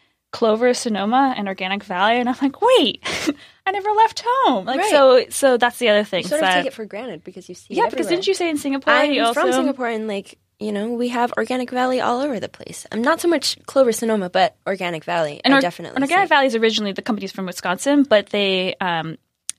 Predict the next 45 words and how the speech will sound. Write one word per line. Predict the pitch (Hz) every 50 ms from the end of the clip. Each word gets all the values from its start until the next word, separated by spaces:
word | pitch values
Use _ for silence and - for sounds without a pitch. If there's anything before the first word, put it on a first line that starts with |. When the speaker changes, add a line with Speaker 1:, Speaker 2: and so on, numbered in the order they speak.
| _ _ -
Speaker 1:
they | 214 208 202 208 - _ _ _ _ _ _ _ _ _ _ _ _ _ _ _ _ _ -
have | 220 240 233 226 233 226 214 -
a | 208 196
relationship | 196 202 208 220 214 - 220 214
with, | 196 - - - _ _ -
with | 196 -
farmers | - - 220 208 208 220 214 226 214 220
that | 208 196 190 - - - - - _ _ 214 202 -
are | 190 202
exclusively | 190 190 - - - 240 226 - - 226 214 208
for | - - 196
Organic | 214 226 - 277 285 311 -
Valley. | - 330 320 339 349
So | - - 240
if | 226 -
you're | 254 294 311 -
up | 233 254 254 - -
n-, | 220 196 - 196 190 196 190
North | 202 208 220 226 -
California | - 214 190 196 - - 180 190 208 226
and | 220 180 170
you're | 185 196
driving | 190 208 190 190 185 185
along, | 185 180 180 175 175 180 180 - - _ _ _ _ _ _ -
um, | 196 185 180 180
the | 175 175
highway | 180 180 170 170 185 196 214 220 220
near, | 202 196 190 185 - -
near | 190 190 185 180
the, | 175 180 170 170 -
yeah, | - 190 165 -
anyway, | - 196 180 160 175 - - - - _ _ -
you're | 214 220 240 254 262
gonna | 254 233 208
see, | 196 - - - 202 185 -
you'll | 226 226
see | 220 - 254 240
an | 208 196
area | 180 185 202 202
that | 180 180
says | - - 180 175 -
Organic | 175 175 175 165 180 175
Valley, | - 170 160 175 208 220 233 -
and | 196 190 190 190 190 - _
those | - 202 208 214 226 240 240 247 226 - -